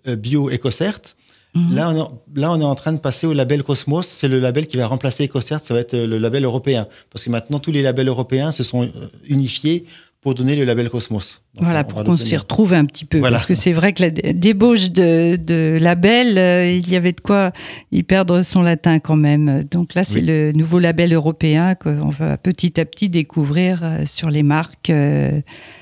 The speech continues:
Speaker 2: donc c'est un de, de vos projets ?
Speaker 1: Eh bien,
Speaker 2: Euh,
Speaker 1: c'est en cours.
Speaker 2: c'est
Speaker 1: Euh,
Speaker 2: en
Speaker 1: là,
Speaker 2: cours.
Speaker 1: là, là, pour l'instant, on est, on est EcoCert, euh, au label EcoCert. Et là, on est en train de, petit à petit, de passer tous nos produits, euh, au label Cosmos.
Speaker 2: Donc un gage de,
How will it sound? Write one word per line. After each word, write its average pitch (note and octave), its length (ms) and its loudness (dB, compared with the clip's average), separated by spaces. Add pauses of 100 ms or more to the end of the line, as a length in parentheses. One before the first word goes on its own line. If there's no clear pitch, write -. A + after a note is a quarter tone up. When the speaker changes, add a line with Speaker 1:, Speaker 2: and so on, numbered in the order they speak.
(140)
Speaker 2:
donc E3 160 2
c'est F3 200 -6
un F3+ 80 4
de, E3+ 360 2
de F3 100 2
vos F3+ 200 2
projets ? G#3+ 460 0 (560)
Speaker 1:
Eh A#2+ 40 -4
bien, B2 140 0
Speaker 2:
Euh, - 80 -2
Speaker 1:
c'est E3+ 100 -2
en F3 120 -2
cours. E3 360 -2
Speaker 2:
c'est B2 160 0
Speaker 1:
Euh, A2 140 0
Speaker 2:
en - 20 2
Speaker 1:
là, A#2 120 -2
Speaker 2:
cours. A#2+ 100 -2
Speaker 1:
là, C#3+ 180 0
là, C3+ 120 -2
pour D3 120 -4
l'instant, C#3 280 -2
on C3 80 0
est, B2 120 -2
on B2 140 -2
est A#2 200 -4
EcoCert, B2 580 -4
euh, A2+ 220 -2
au G#2+ 40 -2
label G#2+ 220 -2
EcoCert. A2 440 -6
Et C#3+ 60 -2
là, B2 140 -2
on D3 80 -2
est C3 40 -2
en A#2+ 80 -2
train - 160 -8
de, C3 120 -2
petit C3 280 -8
à B2 60 2
petit, D#3+ 320 -6 (400)
de B2+ 60 -2
passer B2+ 260 -2
tous D#3 140 -2
nos D3 100 2
produits, C3+ 540 -2
euh, A2+ 360 0 (360)
au B2+ 40 0
label B2 280 0
Cosmos. A2 560 -6 (160)
Speaker 2:
Donc D3 220 -4
un C#3 160 2
gage D3 400 0
de, C3 220 2